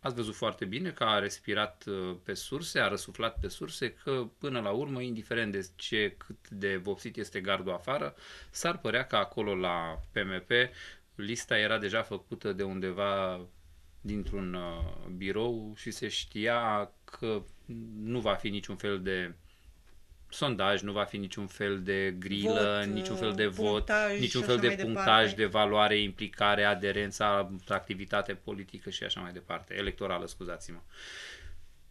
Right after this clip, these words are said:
Speaker 1: Nemulțumirea și-a exprimat-o plecând la timpul și la momentul oportun. Avantaj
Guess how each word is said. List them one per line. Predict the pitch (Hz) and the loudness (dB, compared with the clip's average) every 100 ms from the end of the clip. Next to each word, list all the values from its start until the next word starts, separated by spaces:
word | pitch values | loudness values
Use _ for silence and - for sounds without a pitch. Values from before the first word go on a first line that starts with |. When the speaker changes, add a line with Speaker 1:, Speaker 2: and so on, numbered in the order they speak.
| - - - | -20 -20 -6
Speaker 1:
Nemulțumirea | 123 165 180 131 135 175 | 0 2 2 0 0 0
și-a | - | -2
exprimat-o | 147 - 120 113 143 | -6 -6 -2 0 0
plecând | 156 131 - 151 156 | -2 -4 -4 -6 -2
la | 151 | -4
timpul | 147 151 151 151 | -4 -6 -4 -4
și | 139 | 0
la | 143 | 0
momentul | 135 131 135 131 | 0 -2 -2 2
oportun. | 127 131 - 95 92 | 4 2 2 -4 -4
Avantaj | 110 117 110 110 | -2 2 2 2